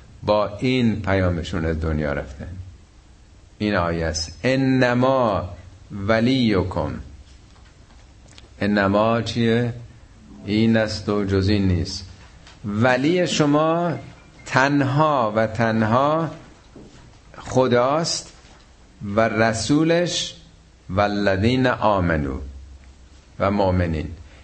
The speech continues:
یعنی تکیهگاه شما، هم پیمان شما، کسانی که می‌تونین بهشون اعتماد بکنید به خداست، یعنی کتاب خدا و سنت رسولش برای ما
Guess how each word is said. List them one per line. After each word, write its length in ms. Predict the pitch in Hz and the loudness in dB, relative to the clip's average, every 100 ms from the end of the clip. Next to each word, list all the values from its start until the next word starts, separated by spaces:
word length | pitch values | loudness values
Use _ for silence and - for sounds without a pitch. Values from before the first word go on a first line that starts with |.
| - | -4
یعنی 200 | 98 151 | 0 0
تکیهگاه 1000 | 151 131 127 - 143 139 127 151 170 156 | 0 0 -2 0 0 2 2 2 2 0
شما، 460 | 131 120 104 87 65 | -2 0 2 2 0
هم 480 | 90 117 143 147 | -2 0 2 0
پیمان 640 | 139 139 135 135 151 156 139 | 0 0 2 2 2 2 0
شما، 500 | - 107 98 78 60 - - - - - - - - - - - - - - - - | 0 0 0 0 -2 -8 -18 -20 -20 -20 -20 -20 -20 -20 -20 -20 -20 -20 -20 -16 -2
کسانی 500 | 139 - 139 139 143 | 0 2 2 2 2
که 160 | 143 | 2
می‌تونین 640 | 147 170 160 151 139 123 123 | 2 0 0 0 2 2 0
بهشون 600 | 131 131 131 139 127 120 | 2 0 0 0 0 0
اعتماد 800 | 117 131 127 131 131 147 170 135 | 0 -2 0 0 2 2 2 0
بکنید 920 | 135 127 135 143 160 170 170 156 - - - - - 113 110 | 0 2 2 4 2 2 0 -2 -8 -16 -20 -20 -18 -8 -2
به 100 | 127 | -2
خداست، 600 | 123 127 127 147 143 143 | 0 2 4 4 2 2
یعنی 180 | 131 | 0
کتاب 480 | 135 135 135 147 143 | 0 0 2 2 2
خدا 600 | 139 139 127 123 117 117 110 - - - - - - - - - - | 0 2 2 2 0 -2 -8 -14 -20 -20 -20 -20 -20 -20 -20 -12 -4
و 80 | |
سنت 460 | 101 123 120 135 143 | -2 0 2 2 2
رسولش 600 | 147 135 - 131 123 113 | 2 2 0 0 2 2
برای 340 | 117 110 107 104 | 2 2 2 2
ما 360 | 98 98 98 | 2 2 0